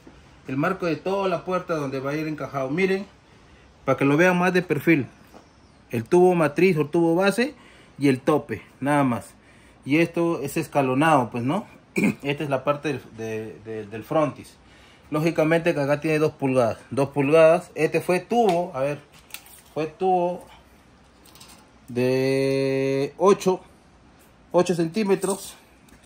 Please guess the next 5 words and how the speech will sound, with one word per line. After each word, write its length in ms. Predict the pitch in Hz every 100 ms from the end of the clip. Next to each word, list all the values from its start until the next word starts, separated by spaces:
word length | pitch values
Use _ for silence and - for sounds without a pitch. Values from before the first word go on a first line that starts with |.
| _ _ _ _ - - - _ -
por 320 | 185 214 208 -
cuatro. 380 | 185 180 123 104 - - _ _ _ _ - -
Ocho 400 | 170 202 202 214
por 240 | 208 151 135
cuatro. 360 | 165 156 -